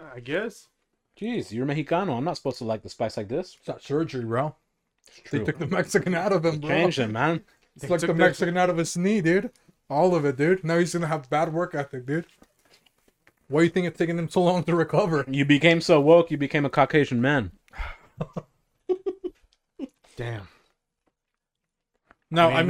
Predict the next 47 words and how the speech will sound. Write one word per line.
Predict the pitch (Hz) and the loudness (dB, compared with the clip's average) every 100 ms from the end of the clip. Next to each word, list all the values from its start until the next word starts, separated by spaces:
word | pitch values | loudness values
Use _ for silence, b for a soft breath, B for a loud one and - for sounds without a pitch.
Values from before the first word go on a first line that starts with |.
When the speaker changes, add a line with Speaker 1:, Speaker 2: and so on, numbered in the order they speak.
| 180 | 4
Speaker 3:
mean, | 175 | 4
Speaker 1:
nowhere | 175 | 2
to | 160 | 0
go | 151 165 156 143 | 0 0 -2 -8
but | 156 | 2
Speaker 3:
their | 156 | 4
Speaker 1:
up | 170 | 6
Speaker 3:
patty | 180 220 | 6 6
Speaker 1:
from | 226 | 4
Speaker 3:
was | 190 | 2
Speaker 1:
here. | 190 | 2
Speaker 3:
pretty | 185 | 2
good. | 156 160 120 127 | 4 2 0 -2
They're | 147 151 | -2 -2
n-, | 165 156 | -6 -6
not | 190 196 220 _ _ _ _ _ | -2 -2 -4 _ _ _ _ _
good | 147 185 | 2 2
in | 165 | 2
size. | - 143 107 - - _ _ _ _ - | 0 0 -2 -10 -20 _ _ _ _ 4
Speaker 2:
No, | 165 160 | 8 8
it's, | 143 151 - - | 6 2 -4 -8
it's, | 135 135 147 | -6 -2 2
uh, | 131 123 123 | 4 4 2
it's | 151 | -2
not | 156 - | -2 0
heavily | 139 139 143 | 0 0 0
breaded, | 117 123 135 139 135 _ _ _ _ _ | 2 4 4 4 -2 _ _ _ _ _
so | - | -4
it's, | 190 - | -4 -4
there's | 156 180 180 | 0 2 4
a | |
lot | 160 165 165 | 4 6 4
of | 120 | 2
meat | 127 170 - | 0 0 -2
there | 95 107 | -4 -4
for | - - | -6 -10
sure. | - 131 107 147 | -8 -4 -2 2
Speaker 3:
Yeah. | 147 123 - _ _ _ _ _ - | 2 2 -2 _ _ _ _ _ -10
Speaker 2:
Um, | 110 117 113 107 95 - _ | -2 -2 -2 -8 -12 -16 _
Speaker 3:
That's | 156 180 | 0 2
what | 214 | 4
I | |
was | 202 190 | 2 2
scared | 185 170 | 0 0
of | |
the | 156 | -2
most. | 139 135 - - - | -2 -4 -6 -16 -20